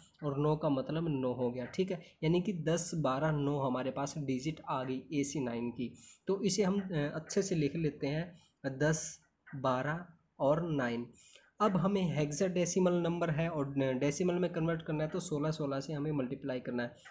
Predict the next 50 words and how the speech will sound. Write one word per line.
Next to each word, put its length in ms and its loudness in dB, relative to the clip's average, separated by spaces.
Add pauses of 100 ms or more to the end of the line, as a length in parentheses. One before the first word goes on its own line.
(140)
तो 80 -2
सोलह, 320 2
सोलह 240 0
हम 180 0
यहाँ 200 0
पे 120 -4
लिख 220 -4
लेते 300 -6 (200)
हैं 260 -2 (280)
और 80 2
उसके 320 0
पार, 220 2
अ, 160 -6
बाद 500 2
इनकी 280 0
पावर 360 2
लगाते 360 0
हैं 80 -2
दोस्तों, 260 -2
ज़ीरो 320 0
पावर, 300 2
वन 280 0
पावर, 320 0 (160)
टू 140 0
पावर, 340 -4 (460)
ठीक 160 0
है। 140 -2 (440)
अब 80 0
देखिए, 240 6
सोलह 340 4
की 120 0
पावर 260 2
ज़ीरो 240 2
होती 200 2
है 60 2
वन 240 2
के 100 -2
इक्वल, 280 0
और 240 0
सोलह 260 0
की 120 -4
पावर 240 0
वन 240 2
होती 300 -2
है 60 0
सोलह, 380 0
और 160 0
सोलह 280 0
की 120 -4
पावर 260 0